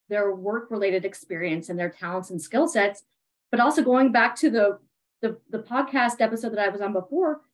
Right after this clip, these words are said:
showing the human side of them as well, because we all come to the table as the same people. We're the professionals, but we're, we're also the human beings outside of work. And so I've seen a lot of job seekers and candidates sharing their unique stories. And that goes back to the storytelling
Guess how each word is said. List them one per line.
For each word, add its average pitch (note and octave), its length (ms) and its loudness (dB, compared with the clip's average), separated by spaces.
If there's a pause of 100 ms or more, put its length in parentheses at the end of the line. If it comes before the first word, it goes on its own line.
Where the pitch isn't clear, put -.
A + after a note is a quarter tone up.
(220)
showing F4+ 280 2
the E4+ 80 2
human D#4 380 0
side F#3+ 180 -2
of F3+ 120 0
them F#3+ 160 -6
as F#3 140 -8
well, D4+ 260 0
because A3+ 300 -6
we A#3 80 -6
all C4+ 160 0
come C#4 220 0
to B3+ 60 -8
the A3+ 60 -14
table C#4+ 360 -2
as A3 120 -6
the A3 80 -12
same C#4 320 -2
people. G#3+ 360 -2
We're B3 200 0
the G#3+ 360 -4
professionals, A3 680 -6 (300)
but A#3+ 80 -4
we're, B3 120 2
we're C4 240 4
also E4 240 4
the A3+ 120 0
human B3 420 2
beings F3 760 -2 (380)
outside A3+ 440 0
of E3+ 160 -2
work. G3 420 -2 (440)
And A3 140 2
so A3 140 4
I've C4 200 4
seen D4 240 0
a C#4+ 80 4
lot A#3+ 180 2
of G3 80 -6
job G#3 240 -2
seekers G#3 300 -10
and F3+ 160 -6
candidates G#3+ 440 0
sharing A3+ 480 0
their G#3+ 320 2
unique A3+ 420 -4
stories. F3+ 600 -4
And F#3 80 -8
that F3+ 100 -4
goes G3 100 -2
back G3 200 -8
to F3+ 60 -10
the F3 60 -12
storytelling E3+ 800 -4